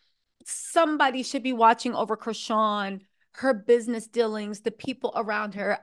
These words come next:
I just feel like Chrisean needs somebody to help her, guide her through life and monitor her, because I feel like it's very easy with Chrisean's,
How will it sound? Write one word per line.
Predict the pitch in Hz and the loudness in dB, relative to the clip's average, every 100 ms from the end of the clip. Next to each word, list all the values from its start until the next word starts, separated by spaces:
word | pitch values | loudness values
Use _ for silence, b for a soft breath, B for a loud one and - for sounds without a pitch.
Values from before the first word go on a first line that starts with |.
| 233 | 4
I | 269 | 4
just | 302 320 - | 4 -6 -8
feel | - 254 | 0 2
like | 247 226 220 - | 2 0 -2 -4
Chrisean | 247 233 - 226 220 214 202 196 190 b b _ - | -6 -6 -2 0 2 2 0 -4 -10 b b _ -8
needs | 233 240 254 254 240 | -2 2 2 2 -2
somebody | - 226 214 196 190 185 | -4 -2 0 0 0 -6
to | 180 - 196 180 - | -8 -4 -2 -4 -8
help | 190 220 202 - _ _ _ | -6 -2 -2 -4 _ _ _
her, | - 233 196 180 214 | -6 -2 0 -2 -6
guide | - 196 202 190 | 0 2 2 0
her | 196 180 - b b - | -2 -2 -2 b b -6
through | 220 | -2
life | 202 190 175 - - | 2 2 0 -4 -4
and | 214 | -2
monitor | 202 196 190 180 180 180 170 180 _ | 0 -2 -2 -4 -8 -8 -8 -10 _
her, | 208 185 | -4 -2
because | 185 208 202 | -4 -6 -4
I | 214 | -4
feel | 269 | -2
like | 240 233 | -2 -4
it's | 208 | -4
very | 226 220 - - | -2 -2 -4 -10
easy | 233 226 196 190 185 B B - | -8 -8 -8 -8 -10 B B 6
with | 233 233 | 6 6
Chrisean's, | - 214 - 226 214 214 208 | -2 -4 -4 -4 -2 -4 -8